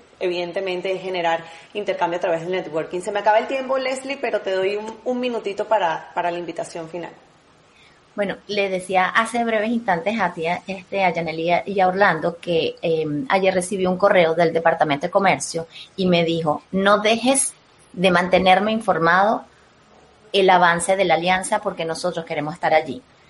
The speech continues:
Speaker 2: Así que no solamente lo tenemos que ver como que ustedes van a traer sus negocios a los Estados Unidos, sino que los Estados Unidos puede ir a tu país. O sea, que estamos hablando que en breve va a salir una com-,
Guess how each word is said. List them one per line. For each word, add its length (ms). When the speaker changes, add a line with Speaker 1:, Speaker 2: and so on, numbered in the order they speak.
Speaker 2:
Así 220
que 100
no 100
solamente 440
lo 120
tenemos 320
que 120
ver 280
como 260
que 120
ustedes 680
van 200
a 100
traer 300
sus 120
negocios 400
a 40
los 80
Estados 340
Unidos, 260
sino 280
que 120
los 160
Estados 440
Unidos 360
puede 260
ir 300
a 120
tu 100
país. 380
O 40
sea, 140
que 100
estamos 260
hablando 500
que 140
en 200
breve 420
va 80
a 20
salir 320
una 180
com-, 260